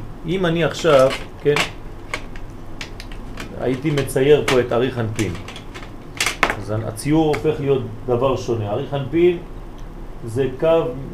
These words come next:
מהשורש עד לתוצאה. ביחס אליו, איפה זה נמצא? זה מלביש את אריך אנפין, מלביש, זאת אומרת שאני עושה כאילו כלי, מלביש.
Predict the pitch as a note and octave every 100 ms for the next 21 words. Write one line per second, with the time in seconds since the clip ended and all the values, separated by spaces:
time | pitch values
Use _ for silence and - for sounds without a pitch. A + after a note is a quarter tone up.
0 | - - D3 D3+ C3+ C3 - - F3 F#3
1 | F3+ - D#3 C3 A#2+ B2 - G#2 - -
2 | - - - - - - - - - -
3 | - A2+ C#3+ G3 G#3+ - - C3+ A#2+ A2+
4 | G#2+ - G#3+ - G3+ F#3+ - - - -
5 | G#2 C3+ C3 A#2 G#2+ - A2 - - -
6 | - - - - - - - - A2 G3+
7 | F#3+ E3 D3+ C3 G#3+ F#3 - - - -
8 | B2 A#2+ B2+ D3+ F3+ C#3 A2 D#3 E3+ D3+
9 | D3 D#3 C3+ G#2+ C#3 D3 - C#3 D3+ D#3
10 | - D3 C3 F3 E3+ E3 F3 E3 - E3
11 | A#2+ - - - - - B2+ C3 C#3 C#3+
12 | A2+ -